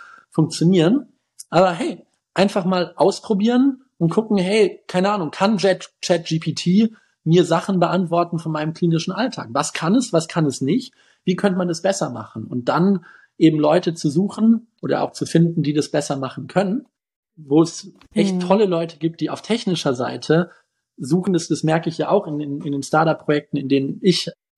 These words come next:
Speaker 1: aktiv bin und mit den ganzen Leuten, mit denen ich spreche.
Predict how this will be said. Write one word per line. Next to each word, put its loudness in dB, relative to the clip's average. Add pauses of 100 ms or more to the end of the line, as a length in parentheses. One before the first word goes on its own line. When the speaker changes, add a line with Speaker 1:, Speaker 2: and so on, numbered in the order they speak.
(540)
Speaker 1:
aktiv -2
bin 4
und 0
mit -6
den -4
ganzen -4
Leuten, 0
mit -4
denen 0
ich -6 (260)
spreche. 0